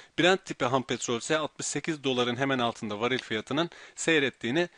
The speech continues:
ifade edebiliriz. A B D endekslerine de bakacak olursak burada tahvil faizlerinin de bir miktar rahatlamasıyla birlikte, belirttiğimiz gibi hareketliliğin en azından azalmasıyla birlikte, e, üç büyük endeksin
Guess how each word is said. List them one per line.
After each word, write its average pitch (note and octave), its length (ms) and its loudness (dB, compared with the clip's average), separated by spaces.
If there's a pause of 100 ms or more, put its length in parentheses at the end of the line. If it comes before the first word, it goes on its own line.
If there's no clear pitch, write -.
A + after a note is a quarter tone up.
(120)
ifade D#3 460 2
edebiliriz. D3 560 -2 (100)
A D#3 240 6
B F3 120 4
D E3+ 80 4
endekslerine E3 640 0
de C3+ 100 0
bakacak C3+ 360 0
olursak D#3 480 -2 (720)
burada C#3+ 200 0
tahvil D#3 340 6
faizlerinin D3 760 2
de B2 140 4 (380)
bir D3 60 2
miktar B2+ 400 2
rahatlamasıyla C#3 800 2
birlikte, A2 380 -4
belirttiğimiz G#2+ 480 -6
gibi G#2+ 140 0
hareketliliğin A#2+ 580 -2
en A#2 100 0
azından G2+ 640 -6
azalmasıyla G2+ 640 -6
birlikte, C3 400 -2 (560)
e, B2+ 60 -4
üç D#3 380 -6
büyük A#2+ 200 0
endeksin C#3+ 580 0